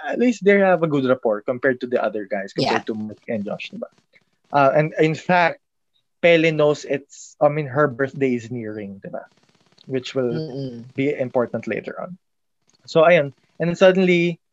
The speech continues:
Speaker 1: you know, they were talking, fa-, I mean, they were talking, and then Danny seems okay. And then biglang tinanong, may tinanong si Pele that, that triggered, uh, Danny. I think it, it was siya, umiiyak siya. I mean, to, to cry, I guess. Uh, which transitioned to a scene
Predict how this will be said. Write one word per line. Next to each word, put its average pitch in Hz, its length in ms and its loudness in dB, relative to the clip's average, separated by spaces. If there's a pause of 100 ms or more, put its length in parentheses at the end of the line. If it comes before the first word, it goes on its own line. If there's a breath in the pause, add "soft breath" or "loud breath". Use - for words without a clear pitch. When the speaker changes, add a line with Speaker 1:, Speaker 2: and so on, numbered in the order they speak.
(120)
Speaker 1:
you 175 120 4
know, 160 120 2
they 151 120 2
were 151 80 2
talking, 147 480 2
fa-, 131 280 0
I 139 40 0
mean, 143 140 -4
they 135 100 0
were 135 80 -8
talking, 151 400 2
and 127 80 -6
then 120 140 -6 (540)
Danny 139 260 0
seems 135 240 -6
okay. 170 600 0 (420)
And 160 100 -4
then 175 160 4
biglang 165 320 0
tinanong, 160 360 -2
may 165 120 0
tinanong 175 380 2
si 165 100 -4
Pele 131 560 2 (240)
that, 135 320 2 (320)
that 139 320 -2
triggered, 135 460 0 (180)
uh, 131 320 -2
Danny. 123 540 -2 (420)
I 151 80 0
think 185 140 2
it, - 160 -8
it 143 180 -4
was 156 240 2
siya, 107 320 -6
umiiyak 120 400 -2
siya. - 320 -10
I 131 80 0
mean, 127 160 -6
to, 139 320 0
to 131 80 -12
cry, 110 400 0
I 110 80 -6
guess. 104 400 -12 (680)
Uh, 131 300 6
which 175 240 2
transitioned 156 760 0
to 139 140 -4
a 131 80 2
scene 127 480 -4